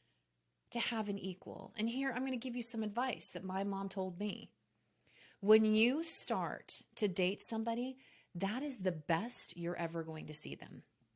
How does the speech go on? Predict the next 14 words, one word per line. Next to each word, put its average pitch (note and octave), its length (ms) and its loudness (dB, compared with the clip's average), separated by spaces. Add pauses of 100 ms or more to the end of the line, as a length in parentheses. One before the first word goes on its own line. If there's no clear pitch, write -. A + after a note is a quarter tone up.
(800)
because - 240 -8
they're E3 80 -2
trying D3 320 -10
to - 140 -8
impress B3 460 0
you. - 180 -12 (1200)
They've D#3+ 120 -6
got - 180 -4
their D3 100 -10
best, - 460 -6 (100)
you - 100 -12
know, F3 140 -14 (260)
best - 240 -4
foot A3+ 140 0